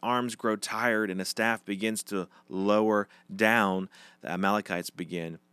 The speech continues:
to win the battle. So Aaron and Hur, H U R, it's a man's name, assisted Moses by helping him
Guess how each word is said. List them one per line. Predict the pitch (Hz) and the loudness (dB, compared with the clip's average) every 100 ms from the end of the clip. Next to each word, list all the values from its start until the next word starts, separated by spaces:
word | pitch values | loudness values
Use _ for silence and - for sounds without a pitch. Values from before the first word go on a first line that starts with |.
| _ _ | _ _
to | 90 | -8
win | 82 82 | -6 -6
the | 82 | -4
battle. | 107 95 64 - _ _ - - | -2 -2 -6 -14 _ _ -20 -8
So | - 104 - - | 0 0 0 2
Aaron | 101 95 104 117 | 2 4 0 -2
and | - 113 | -4 -6
Hur, | 107 - 107 90 82 90 113 _ _ _ _ _ _ _ _ | -6 0 2 2 2 -2 -4 _ _ _ _ _ _ _ _
H | 101 98 - | -4 -4 -2
U | 104 98 | -2 0
R, | 80 80 82 92 | -2 -2 -4 -6
it's | 87 - | -10 -6
a | |
man's | 98 95 90 - | -4 -2 -4 -6
name, | 85 78 85 - - - _ | -8 -8 -14 -16 -20 -20 _
assisted | 101 98 - 127 - 101 | -4 -2 0 -2 -2 -4
Moses | 98 110 104 90 92 | 0 0 0 -2 -6
by | - 98 | -2 -4
helping | - 143 160 - 87 | -2 -4 -2 -4 -8
him | 90 85 82 | -8 -8 -10